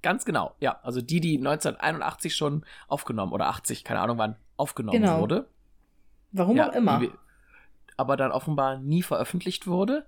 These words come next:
Speaker 2: Mhm.
Speaker 1: Und, äh, ja, hier kamen sie dann zum Einsatz und dann neunundachtzig sind ja beide Songs dann letzten Endes,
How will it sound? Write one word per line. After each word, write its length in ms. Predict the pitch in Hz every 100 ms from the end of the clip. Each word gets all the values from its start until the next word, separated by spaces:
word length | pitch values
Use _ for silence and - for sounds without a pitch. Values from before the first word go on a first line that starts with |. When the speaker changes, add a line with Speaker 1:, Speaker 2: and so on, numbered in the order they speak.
| - - - - - -
Speaker 2:
Mhm. 380 | 180 175 202 - _ _ _
Speaker 1:
Und, 480 | 147 143 139 - -
äh, 40 | 175
ja, 1500 | 131 135 135 135 123 _ _ _ _ _ _ _ _ - -
hier 200 | 107 131
kamen 220 | - 143
sie 100 | 143
dann 140 | 127 120
zum 160 | 127
Einsatz 540 | 85 117 151 175 180 -
und 240 | 147 139
dann 140 | 135 127
neunundachtzig 800 | 120 170 135 143 - 156 131 -
sind 180 | 139
ja 80 | 127
beide 300 | 101 110 131
Songs 300 | - 117 120
dann 120 | 117
letzten 280 | 110 107 -
Endes, 680 | 85 98 98 98 - - -